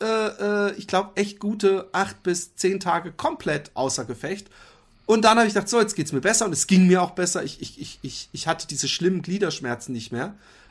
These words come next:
Aber seitdem, und heute ist eigentlich der erste Tag, wo ich das nicht so mehr hab, seitdem bin ich nicht zu hundert Prozent zurück, sondern ich, ich, ich torkel irgendwo bei sechzig bis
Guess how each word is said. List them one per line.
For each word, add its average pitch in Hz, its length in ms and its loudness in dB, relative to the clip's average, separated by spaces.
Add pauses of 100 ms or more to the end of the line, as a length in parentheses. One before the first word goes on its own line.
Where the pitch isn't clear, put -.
Aber 151 200 0
seitdem, 196 640 2
und - 260 -12
heute 262 260 2
ist 233 120 -2
eigentlich 180 260 -6
der 147 220 -10
erste 233 420 -4
Tag, 175 380 0 (440)
wo 156 120 -2
ich 156 80 -6
das - 200 -4
nicht 202 260 -2
so 208 120 -2
mehr 170 240 0
hab, - 260 -2 (300)
seitdem 214 640 -4
bin 208 140 0
ich - 320 -6 (480)
nicht - 420 -4
zu 202 160 0
hundert 269 280 0
Prozent 294 440 -2
zurück, - 460 -2 (200)
sondern 190 320 0
ich, - 220 -14
ich, - 160 -10
ich - 220 -10 (100)
torkel 220 480 2
irgendwo 226 420 0
bei 196 200 0
sechzig 190 640 -4 (400)
bis - 400 2